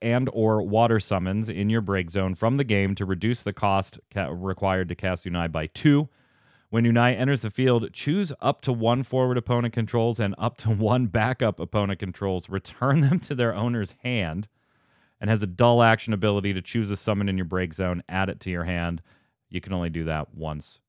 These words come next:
per turn. Uh, this is one of my favorite legends in theory. I'll let you know how it plays out,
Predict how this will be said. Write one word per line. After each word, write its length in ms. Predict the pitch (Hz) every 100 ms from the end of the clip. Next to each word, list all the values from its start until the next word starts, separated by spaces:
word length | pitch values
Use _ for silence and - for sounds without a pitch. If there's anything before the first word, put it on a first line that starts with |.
| _
per 280 | - 82 71
turn. 500 | - 85 76 71 73 _ _ _ _ _ _ _ _ _ _
Uh, 500 | 101 104 104 104 104 98
this 300 | 98 135 151
is 340 | 143 127 110 -
one 320 | 113 123 123
of 100 | 110
my 220 | 120 113
favorite 580 | - - 127 127 131 117
legends 600 | 113 120 120 120 113 101 _
in 320 | 107 113 117 107
theory. 880 | - _ - 127 131 139 143 165 127 _ _ _ _ -
I'll 180 | 104 107
let 160 | 113
you 100 | 110
know 240 | 110 110 107
how 220 | 107 104
it 100 | -
plays 360 | - 101 95 95
out, 300 | 90 80